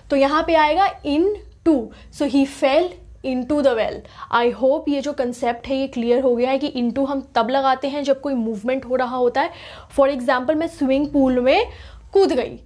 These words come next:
या गिर गई। So I fell into the swimming pool या I jumped into the swimming, swimming pool, दोनों ही सही है। यहाँ पे in नहीं,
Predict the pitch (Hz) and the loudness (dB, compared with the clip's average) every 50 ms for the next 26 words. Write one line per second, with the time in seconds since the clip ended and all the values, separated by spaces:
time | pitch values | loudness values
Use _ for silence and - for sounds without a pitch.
0 | _ _ _ _ _ _ - 254 294 311 269 240 311 302 - - 214 180 - - | _ _ _ _ _ _ -2 0 0 2 2 2 0 0 0 0 -4 -4 -6 -10
1 | - - - - 269 262 254 262 - - 294 311 330 330 320 320 339 269 339 330 | -14 -10 -2 0 0 0 0 -2 0 2 2 2 2 0 0 0 0 0 -2 -4
2 | 330 277 285 294 311 311 311 311 - 302 294 302 311 285 269 254 247 247 - 240 | -4 -4 -4 -2 -2 -2 -4 -2 0 0 2 2 2 2 2 2 2 2 2 0
3 | 240 214 190 254 247 262 302 285 311 311 277 311 294 277 302 285 - 254 254 262 | 0 -2 0 0 0 0 0 -2 -4 -6 -4 -4 -4 -6 -6 -8 -6 -6 -4 -4
4 | 285 277 269 - - 247 240 262 269 269 277 330 403 494 - - - _ - 214 | -4 -4 -6 -8 -4 -2 -2 0 0 0 2 2 2 2 0 -2 -14 _ -6 -2
5 | 202 269 269 269 269 277 285 311 294 - 285 262 254 247 294 349 339 277 262 240 | 2 4 4 4 2 0 -2 -4 -4 -4 -4 -4 -4 -2 -4 -4 -4 -4 -6 -6
6 | 247 285 277 - - - 311 320 302 254 214 208 233 359 | -4 -4 -6 -6 -4 -2 0 0 0 0 -2 -2 0 -2